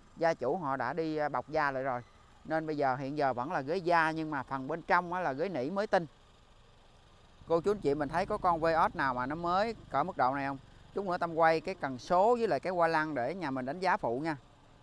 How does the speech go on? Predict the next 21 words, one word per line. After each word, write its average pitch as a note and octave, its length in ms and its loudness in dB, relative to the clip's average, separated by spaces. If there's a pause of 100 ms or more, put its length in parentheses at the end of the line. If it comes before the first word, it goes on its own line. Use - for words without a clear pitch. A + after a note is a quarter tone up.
Cần A#2+ 100 -12
số D3+ 180 -4
với G3+ 80 -6
hoa F3+ 180 -4
lăng. D3 200 -4 (800)
Tâm D#3 140 -10
quay D#3+ 160 -2
cho D#3 100 -8
cô D#3 140 -8
chú C#3+ 80 -8
anh - 60 -12
chị C3+ 120 -8
mình C3+ 120 -8
coi, D3+ 200 -4
đèn C#3 240 -6
đuốc F3 180 -6
nó G#3+ 80 -12
sáng G#3 260 -10
trưng F#3 180 -4
luôn E3+ 120 -6
nè. D#3 60 -8